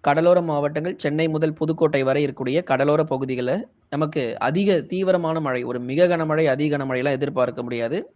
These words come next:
இங்கேயுமே நம்ம தமிழக கடலோர மாவட்டத்துல ஒரு மிதமான மழை மட்டுமே எதிர்பார்க்க முடியும் நண்பர்களே. நீங்க மறக்காம எல்லாருமே லைக் பண்ணுங்க, சப்ஸ்கிரைப் பண்ணி தொடர்ந்து சப்போர்ட் பண்ணுங்க.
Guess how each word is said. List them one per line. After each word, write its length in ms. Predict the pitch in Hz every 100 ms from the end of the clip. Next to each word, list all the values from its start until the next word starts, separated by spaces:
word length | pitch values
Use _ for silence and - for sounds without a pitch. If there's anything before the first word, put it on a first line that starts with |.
| -
இங்கேயுமே 380 | 139 170 180 190
நம்ம 180 | 170
தமிழக 400 | 139 135 147 151
கடலோர 380 | 151 123 135 143
மாவட்டத்துல 640 | 127 117 117 - - 156 - _ _ _ -
ஒரு 200 | 135 139
மிதமான 420 | 139 147 151 156
மழை 260 | 131 123
மட்டுமே 420 | 127 120 120 156 277 _
எதிர்பார்க்க 560 | - 127 135 127 123 120
முடியும் 240 | 117 117
நண்பர்களே. 400 | 113 113 117 - - _ _ _ _ _
நீங்க 340 | 131 180 220 202
மறக்காம 520 | 156 151 156 156 160
எல்லாருமே 440 | 135 135 139 143
லைக் 300 | 135 123 135
பண்ணுங்க, 320 | 139 127 127 131
சப்ஸ்கிரைப் 420 | 120 - 147 139
பண்ணி 140 | 127 127
தொடர்ந்து 300 | 123 127 127
சப்போர்ட் 320 | 120 - 135
பண்ணுங்க. 400 | 123 120 123 151